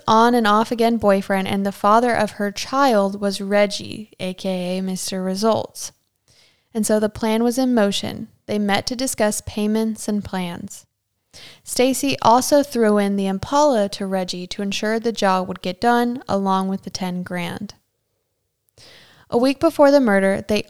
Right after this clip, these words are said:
all went to the park to scout it out, and Reggie claimed it would be a perfect spot and that he should even use it more often.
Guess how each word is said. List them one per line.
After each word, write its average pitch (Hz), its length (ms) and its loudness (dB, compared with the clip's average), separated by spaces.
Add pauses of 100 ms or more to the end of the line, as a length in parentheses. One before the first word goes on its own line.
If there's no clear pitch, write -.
(100)
all 220 300 6
went 262 180 0
to 269 100 -8
the 277 120 0
park 196 420 -2
to - 120 -6
scout 190 380 -2
it 190 80 -6
out, 165 400 -4
and 208 200 -2
Reggie 208 280 0
claimed 196 460 -2
it 226 80 -4
would 202 120 -4
be 196 120 -4
a 190 60 -2
perfect 214 560 -8
spot 185 460 -2
and 202 140 -4
that 190 140 -6
he 269 260 -4
should 185 200 -4
even 180 260 -8
use 180 180 -6
it 175 140 -6
more 180 240 -4
often. 175 420 -8